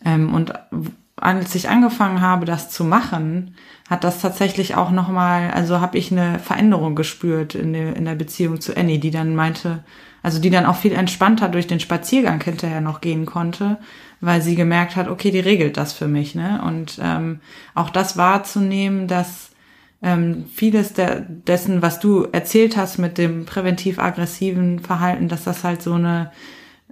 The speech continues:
ein Versuch des Hundes ist, selber mit den Sachen klarzukommen, weil der Mensch, äh, das vielleicht noch nicht verstanden hat, wie er da dem Hund helfen kann, ja.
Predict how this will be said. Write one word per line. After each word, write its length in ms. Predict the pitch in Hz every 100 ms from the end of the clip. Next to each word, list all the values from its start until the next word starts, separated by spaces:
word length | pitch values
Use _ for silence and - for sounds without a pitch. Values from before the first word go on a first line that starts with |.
| -
ein 140 | 185 180
Versuch 380 | 185 175 208
des 240 | 208 196 -
Hundes 340 | 214 202 196
ist, 160 | 190 185
selber 300 | 185 202 170
mit 180 | 160 156
den 140 | 160
Sachen 320 | 156 160 170
klarzukommen, 680 | 151 170 165 - 170 180 170
weil 120 | 170
der 100 | 165
Mensch, 480 | 165 170 170 170 -
äh, 440 | - 175 165 165 160 - - - -
das 180 | 180
vielleicht 420 | - 190 180 180 185
noch 360 | 190 214 -
nicht 380 | 190 185 185 -
verstanden 560 | - 185 - 185 180 175
hat, 220 | 175 170
wie 60 | 180
er 100 | 170
da 160 | 170
dem 200 | 165 165
Hund 200 | 175 160
helfen 300 | 170 165 - 147
kann, 180 | 143 143
ja. 160 | 156